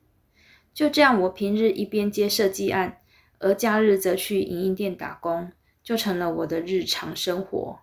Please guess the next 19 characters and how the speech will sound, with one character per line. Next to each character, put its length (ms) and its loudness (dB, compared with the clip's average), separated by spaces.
然 120 -2
后 160 6
我 80 6
就 140 6
从 400 0
二 300 4
零 280 0
一 160 -2
八 220 -4
年 200 -4
做 160 -4
到 180 -4
二 260 0
零 200 -6
二 140 -4
一 240 -6
的 340 -8
十 340 -2
月， 340 0